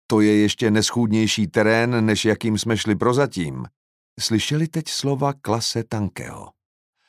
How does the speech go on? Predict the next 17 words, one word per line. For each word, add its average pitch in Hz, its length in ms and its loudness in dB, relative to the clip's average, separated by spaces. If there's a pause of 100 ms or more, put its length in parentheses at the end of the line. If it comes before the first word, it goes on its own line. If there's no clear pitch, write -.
(300)
Uprostřed 131 520 0
záběru 110 540 4
se 110 180 0
v 92 60 -4
zápětí 101 600 2
znovu 95 440 0
objevil 92 580 0
Ker 151 360 0 (300)
společně 120 600 -2
s - 80 -4
právníkem. 57 920 -4 (600)
"Nedoporučoval 107 1040 2
bych 87 260 -4
pohybovat 90 560 0
se - 200 -2
po 92 140 -2
něm 90 300 0